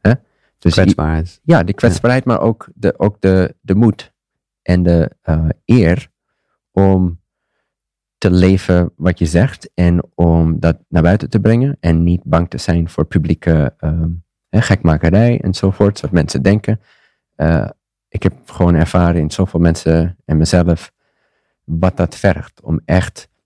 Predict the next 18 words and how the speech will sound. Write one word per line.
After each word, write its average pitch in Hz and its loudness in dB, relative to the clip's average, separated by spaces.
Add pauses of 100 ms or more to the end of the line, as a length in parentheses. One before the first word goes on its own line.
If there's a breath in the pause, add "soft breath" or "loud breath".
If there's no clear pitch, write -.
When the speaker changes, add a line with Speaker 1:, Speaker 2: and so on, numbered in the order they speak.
(140)
Speaker 1:
die 90 0
sociale 90 0
dood 87 -2 (440)
niet 87 -2
meer 90 2 (360)
hoger 95 -2
in 82 0
het 82 -4
vaandel 98 0
te - -6
hebben 127 2
staan 165 -4 (180)
dan 92 0
wat 85 0
waar 92 4
en 87 -6
eervol 92 0
is. 135 -4